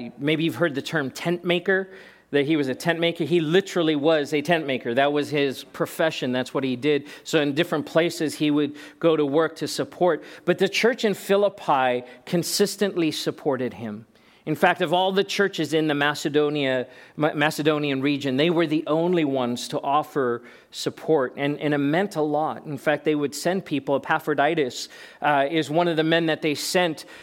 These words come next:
to take the, the gifts and the aid and the money and, and the clothing and the other things that Paul would have needed, and sent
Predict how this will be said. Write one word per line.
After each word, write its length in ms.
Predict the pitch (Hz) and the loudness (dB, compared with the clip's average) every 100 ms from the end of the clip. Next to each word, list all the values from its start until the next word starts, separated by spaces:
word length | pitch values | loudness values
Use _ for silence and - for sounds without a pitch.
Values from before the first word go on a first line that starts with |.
| - | -10
to 100 | - | -8
take 440 | 160 - 196 202 185 | -6 2 4 4 0
the, 240 | 160 151 | 0 0
the 160 | 143 139 | 0 -4
gifts 500 | 131 180 202 - - | 2 2 2 -2 -2
and 160 | 147 | 0
the 60 | 143 | 0
aid 400 | 139 160 170 160 | 0 2 2 2
and 120 | 139 | 0
the 60 | 139 | -2
money 560 | 143 156 165 143 131 - - - | 0 0 0 -2 -4 -10 -18 -2
and, 240 | 151 143 | 0 0
and 260 | 143 147 135 | 0 0 0
the 60 | |
clothing 800 | 131 - 175 185 165 156 143 131 - - - | -2 0 2 2 2 0 -2 -4 -8 -14 -2
and 160 | 147 | 0
the 100 | 143 | 2
other 200 | 156 185 | 4 2
things 320 | - 180 170 | 0 0 0
that 160 | 147 143 | 0 -2
Paul 240 | - 165 | 0 2
would 120 | 160 156 | 2 0
have 140 | 131 | 0
needed, 400 | 143 160 156 139 | 0 0 2 2
and 240 | 139 139 | 0 -4
sent 480 | 135 - - 185 202 | -4 -4 0 0 0